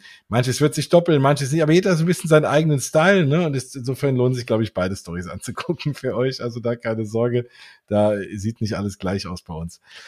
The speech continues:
Ähm, und ja, also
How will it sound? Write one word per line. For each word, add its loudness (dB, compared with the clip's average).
Ähm, 6
und 2
ja, 4
also 2